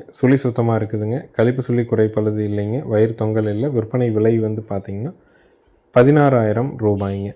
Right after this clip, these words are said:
ஆறு மாதங்களான செவலை காளை கன்று.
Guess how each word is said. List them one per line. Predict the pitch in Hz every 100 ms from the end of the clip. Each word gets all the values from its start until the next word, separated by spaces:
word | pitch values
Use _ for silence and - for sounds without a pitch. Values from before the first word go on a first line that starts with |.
| -
ஆறு | 107 120 123
மாதங்களான | 117 117 123 120 110 104 110 170 - -
செவலை | 107 107 117 123 180 - _ _ _ _ _ _ _ _ _ _ _ _ _ _ _
காளை | - 113 127 127
கன்று. | 123 104 107